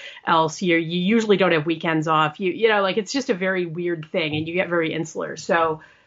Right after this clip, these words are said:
it's the same thing in the fire department. So yeah, like, I mean, all the people I knew were, were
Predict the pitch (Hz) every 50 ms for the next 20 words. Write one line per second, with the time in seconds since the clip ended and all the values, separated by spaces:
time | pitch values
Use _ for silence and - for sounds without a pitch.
0 | _ _ _ _ _ - - 233 - - 254 - 359 370 359 269 254 226 185 156
1 | - 170 190 202 170 - 156 151 - 156 - 82 - - - - 180 170 175 214
2 | 294 - - - - 160 160 156 156 - _ _ _ _ _ _ _ _ - 208
3 | 208 196 180 170 - 220 254 277 262 - 247 247 208 185 170 165 180 180 185 190
4 | 175 175 156 151 151 147 151 - _ _ _ - 185 170 151 135 131